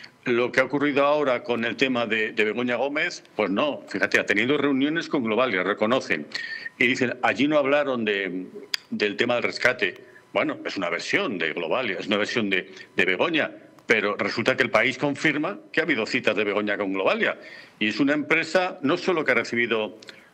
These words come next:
eh, casi mil quinientos millones del gobierno de Sánchez en rescates y contratos.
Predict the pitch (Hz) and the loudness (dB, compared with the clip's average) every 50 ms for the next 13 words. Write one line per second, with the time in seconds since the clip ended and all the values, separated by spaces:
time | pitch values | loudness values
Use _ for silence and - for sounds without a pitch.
0 | _ - - 104 101 101 98 95 - 113 - - 117 117 127 113 - 123 120 120 | _ -6 -4 -2 0 0 0 0 0 0 2 2 2 2 0 0 0 0 0 0
1 | 117 110 110 104 104 95 95 131 135 123 120 104 90 101 98 92 90 98 101 107 | 0 0 -2 -2 0 0 0 2 2 2 0 0 -2 -2 -2 -2 0 0 0 0
2 | 101 98 101 98 90 85 - - 113 113 107 - - 104 - - - - - - | 0 0 0 -2 -2 0 2 2 2 2 2 0 -2 -2 -2 -4 -10 -12 -6 -4
3 | 117 98 95 98 - - - 110 104 - - - - 95 - 90 76 - - 117 | -2 0 0 -2 0 2 2 2 2 0 -4 -6 -6 -6 -6 -6 -4 0 0 0
4 | 170 - - 110 90 87 - | 0 0 -2 -4 -6 -6 -8